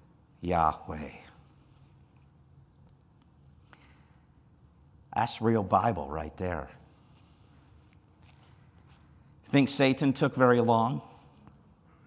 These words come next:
Once God said he was gonna pull off that protective hedge around Job,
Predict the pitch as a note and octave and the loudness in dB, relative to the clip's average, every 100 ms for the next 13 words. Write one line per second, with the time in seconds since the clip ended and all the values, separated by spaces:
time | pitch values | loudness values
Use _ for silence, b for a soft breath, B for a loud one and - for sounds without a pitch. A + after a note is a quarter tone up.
0 | - G2+ A2 A2+ - G#2 G2+ - A2+ G2+ | -8 0 0 2 8 8 8 6 4 4
1 | A2+ G#2 F#2+ G2+ F#2 - A#2 G#2 F#2+ F#2+ | 2 -2 -2 -4 -6 -4 -2 0 2 0
2 | - G2+ - F#2+ - G#2 - F2 - F#2 | -2 -6 -6 -10 -8 -10 -8 -12 -8 -8
3 | G2+ G2+ G2 G2+ G2 - G#2 G2+ A2 | -6 -6 -6 -6 -10 -12 -6 -6 -6